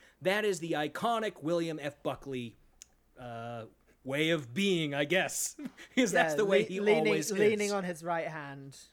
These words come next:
Speaker 2: looking at
Speaker 1: Yes.
Speaker 2: the notes, interviewing
Speaker 1: Yes.
Speaker 2: his guests. Yeah, no, very much so. And, and I, we were talking before the show. I think,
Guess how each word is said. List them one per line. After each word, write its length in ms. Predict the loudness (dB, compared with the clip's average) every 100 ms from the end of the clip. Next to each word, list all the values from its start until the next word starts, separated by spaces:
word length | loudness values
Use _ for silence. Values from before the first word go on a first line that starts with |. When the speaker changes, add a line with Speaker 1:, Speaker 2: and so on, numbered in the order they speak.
| _
Speaker 2:
looking 360 | -8 -8 -8 -6
at 80 | -2
Speaker 1:
Yes. 220 | -2 -2
Speaker 2:
the 80 | -6
notes, 400 | -6 -14 -18 -18 _ _ _ _ _ -8
interviewing 320 | -6 -4 -4
Speaker 1:
Yes. 140 | -4 -6
Speaker 2:
his 140 | -12
guests. 400 | -14 -14 -14 -12
Yeah, 160 | -6 -6
no, 160 | -6 -8
very 200 | -8 -6
much 180 | -8 -10
so. 140 | -14 -14 -6 4
And, 160 | 4 4
and 200 | 0 2
I, 80 | 2
we 220 | 2 2 2
were 80 |
talking 240 | 2 0 0
before 240 | 0 0
the 80 | 0
show. 320 | 4 6 6
I 80 | 6
think, 240 | 2 -4